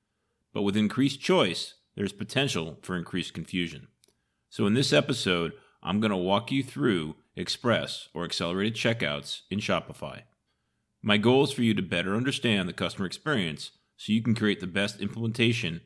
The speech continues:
for your customers and store. When a customer creates an account with your Shopify store,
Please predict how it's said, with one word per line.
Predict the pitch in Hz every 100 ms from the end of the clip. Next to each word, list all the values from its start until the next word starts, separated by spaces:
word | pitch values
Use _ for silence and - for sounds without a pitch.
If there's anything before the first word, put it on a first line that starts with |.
| _ -
for | 92
your | 95 107
customers | 104 85 82 78 73 - -
and | 82 76
store. | - 85 62 - _ _ _ _ _ _ _ _ _ _ _
When | 107
a | 107
customer | 139 147 160
creates | - 156 -
an | 143
account | 107 - 170 120 90 90
with | 92
your | 98
Shopify | 101 123 131 104 78 73
store, | - 71 71